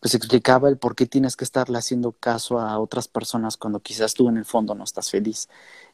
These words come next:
Y es un poco parecido a lo que le pasó a Avicii. Entonces yo les recomiendo, y eso es lo que digo en mis videos, yo les recomiendo que se involucren primero ustedes solos.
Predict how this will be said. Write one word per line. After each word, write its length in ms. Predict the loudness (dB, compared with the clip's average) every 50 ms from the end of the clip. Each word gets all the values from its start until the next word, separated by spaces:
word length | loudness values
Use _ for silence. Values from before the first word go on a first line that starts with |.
| _
Y 100 | 2 4
es 100 | 4 6
un 100 | 6 6
poco 180 | 6 6 4 4
parecido 500 | 4 4 4 4 4 6 6 6 6 6
a 20 |
lo 120 | 4 0 -2
que 80 | -4
le 60 | -6
pasó 260 | -4 -6 -4 0 2 2
a 20 |
Avicii. 420 | 4 4 2 2 0 -6 -8 -8 _ _ _ _ _ _ _ _
Entonces 340 | 0 0 2 4 4 4
yo 160 | 6 6 6 8
les 180 | 8 6 4
recomiendo, 500 | 2 0 0 2 2 4 4 4 4 4
y 100 | 4 4
eso 140 | 2 0 0
es 60 | 0
lo 60 | 0
que 120 | 0 0 0
digo 160 | 2 2 2
en 160 | 2 2 0
mis 80 | -2 -2
videos, 260 | 0 2 2 2 2
yo 140 | 2 4 4
les 140 | 4 4 2
recomiendo 400 | 0 -4 -4 -2 -2 -2 -2 -4
que 100 | -4 -6
se 160 | -4 -2 -2
involucren 720 | -2 -2 0 0 0 4 6 4 4 4 4 4 4 4
primero 380 | 2 0 -2 -2 -2 -4 -4
ustedes 440 | -6 -8 -4 0 0 0 0 0 0
solos. 540 | 4 6 6 6 4 2 -2 -8 -10 -10 -12